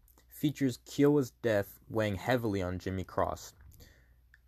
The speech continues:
which is once again an example of Jimmy Cross bearing the guilt for another one of his men's death due to his inexperience as a leader.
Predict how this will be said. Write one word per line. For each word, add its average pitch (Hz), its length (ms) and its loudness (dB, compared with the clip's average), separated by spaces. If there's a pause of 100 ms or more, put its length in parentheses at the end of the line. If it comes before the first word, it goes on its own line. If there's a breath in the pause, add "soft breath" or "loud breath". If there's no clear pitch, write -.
(360)
which 120 240 2
is 110 160 2
once 135 300 0
again 123 520 0
an 113 100 -4
example 120 440 0
of 101 140 -2
Jimmy 123 320 0
Cross 104 400 2
bearing 117 400 2
the 110 80 0
guilt 95 320 0 (120)
for - 220 -2
another 107 360 0
one 104 160 0
of 101 100 -4
his 98 160 -4
men's 87 300 -6
death - 360 -10 (240)
due 107 140 0
to 101 100 2
his 95 180 -2
inexperience 98 680 -4
as - 160 -10
a - 80 -10
leader. 73 380 -12